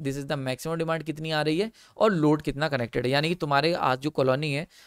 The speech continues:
उसकी मैक्सिमम डिमांड कितनी हो सकती है किसी भी समय पे, और दूसरा वहाँ पे लोड कितना कनेक्टेड है। समझ में आ रही? कनेक्टेड लोड, ठीक? ये वैल्यू हमेशा वन से कम होती है। अभी हमने पीछे सीखा ही था, मैंने अभी आपको बताया था कि मैक्सिमम डिमांड हमेशा कम होगी कनेक्टेड लोड से। क्यों? क्योंकि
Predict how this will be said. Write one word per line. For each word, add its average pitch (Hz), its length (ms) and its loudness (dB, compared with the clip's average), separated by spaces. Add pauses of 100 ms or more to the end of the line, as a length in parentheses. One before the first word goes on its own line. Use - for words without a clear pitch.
(140)
उसकी 170 260 -4
मैक्सिमम 170 420 0
डिमांड 131 300 2
कितनी 156 280 -2
हो 156 140 0
सकती 151 300 -4
है 175 60 -2
किसी 175 240 -6
भी 160 80 -4
समय 151 240 -2
पे, 143 120 -4
और 151 140 0
दूसरा 151 400 4 (300)
वहाँ 147 260 6
पे 214 60 4
लोड 160 320 6
कितना 160 300 0
कनेक्टेड 139 500 2
है। 117 60 0
समझ 151 200 0
में 170 80 4
आ - 20 6
रही? 170 100 2
कनेक्टेड 143 360 0
लोड, 120 260 -2
ठीक? 202 180 2 (440)
ये 190 220 4
वैल्यू 208 280 4
हमेशा 143 340 0
वन 131 200 0
से 147 120 -4
कम 135 160 -4
होती 120 220 -8
है। - 60 -6
अभी 156 120 -2
हमने 170 140 -2
पीछे 165 240 -6
सीखा 151 200 0
ही 156 80 2
था, 160 100 -6 (140)
मैंने 143 140 0
अभी 143 120 4
आपको 143 200 4
बताया 135 220 6
था 151 100 -8 (300)
कि 156 60 2
मैक्सिमम 143 460 0
डिमांड 156 320 4
हमेशा 160 400 0
कम 143 180 -2
होगी 135 340 -2 (220)
कनेक्टेड 151 340 0
लोड 123 220 2
से। 127 120 -14
क्यों? 214 220 4 (260)
क्योंकि 208 280 0